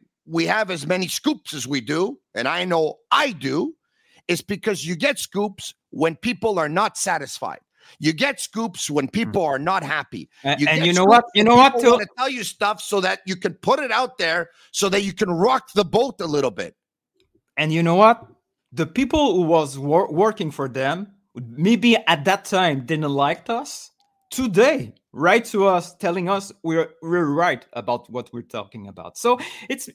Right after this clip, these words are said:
Speaker 2: it's normal that when you're inside a group, you only see the, the story from your side, from,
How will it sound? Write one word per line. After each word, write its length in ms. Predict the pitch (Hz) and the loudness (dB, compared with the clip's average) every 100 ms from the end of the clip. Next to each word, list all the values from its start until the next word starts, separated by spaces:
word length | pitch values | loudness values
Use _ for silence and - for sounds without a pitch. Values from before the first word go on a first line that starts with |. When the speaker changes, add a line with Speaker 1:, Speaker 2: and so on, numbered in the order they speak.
| _ | _
Speaker 2:
it's 220 | 233 233 | 0 2
normal 340 | 254 302 302 311 | 4 4 4 2
that 200 | 185 160 | 2 0
when 300 | 165 254 247 | 0 2 2
you're 320 | 196 185 - - | 4 2 0 -4
inside 640 | 190 175 - - 160 147 135 | -4 -2 -4 0 2 2 -2
a 80 | |
group, 420 | 127 135 147 156 - _ _ - | -6 -6 -6 -6 -12 _ _ -4
you 140 | 190 185 | -4 0
only 300 | 226 233 202 | 0 2 0
see 480 | 190 - 202 202 202 - _ _ _ | -4 -8 -8 -8 -8 -14 _ _ _
the, 300 | 120 147 143 117 | -14 -8 -8 -8
the 140 | 139 | -8
story 560 | 139 - 180 175 190 180 | -8 -2 2 4 2 -2
from 240 | - 208 160 | -2 0 2
your 240 | 175 180 | 4 2
side, 480 | - 135 123 101 - _ | 0 -4 -4 -6 -10 _
from, 420 | - 160 160 165 | -2 -2 -2 -6